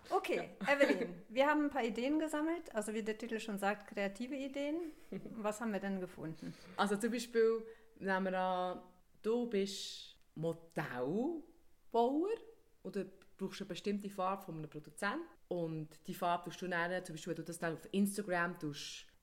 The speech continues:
Speaker 2: äh, veröffentlichen oder auf deiner Webseite, auf Facebook, weiss nicht wo, alles überall. Und du tust dann den Link von diesem Produkt her, wo dann jemand das Produkt kaufen kann. Und es geht dann, äh, beim Bestellung geht dann schon beim Produkthändler rein, aber es kommt schon wie eine, kommt schon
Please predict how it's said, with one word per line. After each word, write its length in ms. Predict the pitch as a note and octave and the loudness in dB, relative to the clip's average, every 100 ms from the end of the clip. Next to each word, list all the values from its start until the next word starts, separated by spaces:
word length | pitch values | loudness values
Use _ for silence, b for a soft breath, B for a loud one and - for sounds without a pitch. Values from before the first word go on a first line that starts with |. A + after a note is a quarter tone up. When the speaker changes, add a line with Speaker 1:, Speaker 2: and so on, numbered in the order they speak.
| - | -6
Speaker 2:
äh, 200 | D#3 D3 | -4 -4
veröffentlichen 720 | D3+ E3+ G3+ G#3+ G3 F#3+ F#3+ | 2 2 2 -2 -2 -2 -2
oder 220 | F3 D#3 | -2 -2
auf 120 | D3 - | -4 -6
deiner 220 | D#3 C#3+ | -6 -2
Webseite, 840 | D3 E3+ - F#3+ F#3 - F3 F3 | -2 -4 -6 -6 -6 -4 -2 0
auf 80 | D#3+ - | -2 -4
Facebook, 520 | - D#3 F3 - E3 | -2 -2 -2 -6 -6
weiss 140 | C#3+ E3+ | -4 -4
nicht 120 | F3 | -4
wo, 180 | E3+ E3+ | -4 -2
alles 380 | D#3+ E3 E3 E3 | -2 -4 -6 -8
überall. 380 | D#3 D#3+ D#3+ E3+ B B B B B | -6 -4 -4 -6 B B B B B
Und 60 | E3+ | -6
du 40 | |
tust 140 | D#3+ D#3 | -4 -2
dann 100 | E3 | -2
den 80 | E3 | -2
Link 300 | F3 G3+ - | -2 -2 -6
von 180 | - D#3 | -8 0
diesem 420 | C#3+ C#3 C3+ C3+ | 0 0 -4 -6
Produkt 440 | E3 A#3+ A#3+ - | -4 -4 -6 -4
her, 380 | A3+ G#3+ G#3 G#3 - - - - - | -2 0 -2 -4 -10 -18 -20 -20 -8
wo 140 | D#3+ | -4
dann 200 | E3 D#3+ | 0 0
jemand 320 | D#3+ D#3+ E3 - | 0 -4 -8 -10
das 100 | D3+ | -10
Produkt 340 | D#3+ E3 E3+ D3+ C#3+ | -6 -6 -8 -12 -8
kaufen 240 | A#2+ A#2 - | -8 -8 -12
kann. 100 | - - - - | -20 -20 -20 -10
Und 140 | D3 | -10
es 140 | C#3 | -8
geht 160 | - - | -8 -4
dann, 180 | C3 C3 | -4 -4
äh, 220 | C3 B2 B2 - - | -6 -8 -12 -18 -10
beim 500 | - C#3 C3+ C3 B2+ A#2+ | -6 -4 -6 -10 -14 -14
Bestellung 300 | - D3 D3+ | -4 -2 -2
geht 120 | C#3 | -4
dann 80 | C3+ | -6
schon 180 | - D#3 D3+ - | -8 -10 -12 -6
beim 240 | F3 D#3+ | -4 -4
Produkthändler 640 | D3+ D3+ D#3 - D3 D3 - | -6 -6 -8 -8 -8 -8 -8
rein, 220 | D#3 G3 G3 | -4 -4 -2
aber 200 | C#3+ D3 | -6 -4
es 140 | D3 | -8
kommt 180 | - C#3+ | -8 -10
schon 100 | - | -8
wie 80 | C#3 | -8
eine, 200 | C#3 B2+ - | -8 -10 -10
kommt 160 | D3+ | -10
schon 100 | D3 | -10